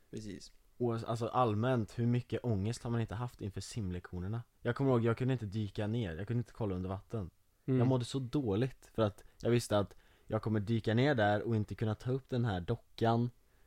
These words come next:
Speaker 2: som, eh, som man ska ta upp och lägga i stabilt sidoläge till exempel.
Speaker 3: Just det. Mm.
Speaker 2: Och jag tror att det är många som tycker det är väldigt jobbigt allmänt.
Speaker 3: Mm.
Speaker 2: Och idrott i allmänhet, simning i synnerhet, tror jag.
Speaker 3: Ja,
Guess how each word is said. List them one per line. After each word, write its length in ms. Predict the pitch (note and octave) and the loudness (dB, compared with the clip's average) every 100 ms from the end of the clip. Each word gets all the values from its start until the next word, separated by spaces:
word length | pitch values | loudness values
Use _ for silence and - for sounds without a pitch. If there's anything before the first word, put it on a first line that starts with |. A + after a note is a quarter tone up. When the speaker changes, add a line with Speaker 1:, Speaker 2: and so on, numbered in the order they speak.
| _ - - | _ -20 -8
Speaker 2:
som, 260 | - G2+ | 0 2
eh, 500 | G2 F#2+ F#2 F2+ F2 | 4 2 2 2 0
som 140 | - G#2 | -2 0
man 180 | G#2 | 2
ska 120 | G2+ G2+ | 0 0
ta 120 | A2+ | 2
upp 320 | G#2+ - - - | 2 0 -12 -4
och 360 | G#2+ G2+ - - - _ _ - | -2 -2 -6 -20 -20 _ _ -4
lägga 280 | A2 G2 G2 | 0 2 0
i 100 | F#2 | 0
stabilt 360 | G2+ F#2+ F2 | 0 -2 -2
sidoläge 480 | - F2+ F2 D#2+ F2 | -2 -2 -2 -4 -6
till 120 | F2 | -6
exempel. 180 | F2+ G2+ | -6 -2
Speaker 3:
Just 100 | A#2+ | 0
det. 140 | A2 A2 - B2+ | 0 -4 -4 -2
Mm. 100 | C3+ _ _ _ _ _ _ _ - _ | -2 _ _ _ _ _ _ _ -20 _
Speaker 2:
Och 80 | A2+ | -2
jag 60 | A2 | 2
tror 120 | A#2+ | 2
att 60 | A2 | 2
det 60 | |
är 40 | A2+ | 0
många 760 | A2+ A#2 A#2+ G2+ G2 A#2 B2+ | 2 2 2 0 0 0 0
som 220 | B2 A2 | -2 -6
tycker 380 | G#2+ - A2 - | -6 -10 -12 -8
det 60 | F2+ | -6
är 40 | |
väldigt 220 | F2+ F#2 | -4 -4
jobbigt 460 | E2+ F#2+ E2 B2+ - | -4 -6 -8 -12 -8
allmänt. 540 | G#2 E2+ A2 G2+ G#2+ | -8 -6 -6 -8 -4
Speaker 3:
Mm. 180 | C3 E3 - _ _ _ _ | 0 0 -2 _ _ _ _
Speaker 2:
Och 460 | G#2 G2 G2 G2 F#2+ - _ - | -2 2 4 4 0 -4 _ -4
idrott 460 | C#3 A2+ F#2 A2+ - | 2 2 2 0 2
i 40 | |
allmänhet, 600 | A#2 G#2+ F#2+ G2 A2 G#2 - - | 2 2 2 0 0 -2 -6 -14
simning 640 | - B2 G2 F2+ G2 G#2 | -6 -2 0 0 -2 -2
i 60 | F#2+ | -4
synnerhet, 540 | G#2 F2+ E2 A#2 - | -6 -6 -6 -10 -10
tror 140 | - D2 | -14 -14
jag. 80 | - C3 | -4 0
Speaker 3:
Ja, 120 | C3 | 0